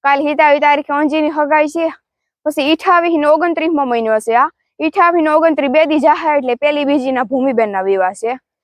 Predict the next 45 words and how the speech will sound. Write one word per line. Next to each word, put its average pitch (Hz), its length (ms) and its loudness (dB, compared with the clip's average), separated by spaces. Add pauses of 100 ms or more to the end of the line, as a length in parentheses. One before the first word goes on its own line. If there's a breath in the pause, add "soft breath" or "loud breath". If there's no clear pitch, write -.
(380)
ઈ 330 80 2
બધું 320 300 4
અમારે 320 240 2
હમણાં 320 220 0
ચાલુ 320 260 0
જ 269 100 0
રહેવાનું 240 300 2
છે. 330 120 -2
પાંચેક 320 280 -4
તારીખ 302 280 -2
સુધી 285 220 -4
નેવરાજ 277 400 2
નહીં 254 180 -4
થાય. 214 220 -4
વિવાહ 247 240 2
કરીને 247 220 -2
વળી 233 180 -2
થાકોડા 262 420 0
ઉતારીએ 220 440 0
અને 240 120 -4
લુગડા 269 380 2
ધોવું 226 520 -4
ને. 208 160 -10 (840)
એટલે 277 160 0
એવું 294 120 2
બધું 302 280 2
મિત્રો 311 280 2
કામકાજ 294 380 0
છે. 330 240 0 (380)
તો 254 60 0
હાલો 330 320 4
હવે 302 120 2
તમે 311 320 2
કહો 320 320 0
કે 269 80 -2
આજ 277 180 0
તો 302 80 -6
કિશુનાથનો 294 640 -2
ફોન 285 240 -4
આવ્યો 285 140 0
તો 269 120 -4
કિશુ 269 260 -2
વાતું 262 280 2
જાજ્યું 277 340 2
કરે 285 260 2